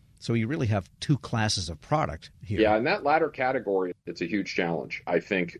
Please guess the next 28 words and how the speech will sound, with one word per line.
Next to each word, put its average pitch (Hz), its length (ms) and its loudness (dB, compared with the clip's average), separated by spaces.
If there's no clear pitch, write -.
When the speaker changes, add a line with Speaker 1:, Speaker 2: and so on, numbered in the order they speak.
Speaker 2:
we're 82 220 -2
seeing 107 400 -2
today 76 540 0
the - 80 -2
challenges 85 680 -2
that 78 120 -4
we 78 140 -6
have 80 460 -2
in 82 200 -8
these 78 240 -8
manufactured 80 640 0
parts 76 540 -2
and 85 140 -2
their 82 120 4
availability. 87 720 2
And 82 160 -10
there's 82 120 -10
been 92 120 -2
a 87 40 0
lot 90 220 2
of 90 80 2
efforts 87 300 -2
to 87 80 -8
consolidate 87 640 4
a 85 40 -2
lot 85 200 2
of 82 60 -2
these 82 360 -4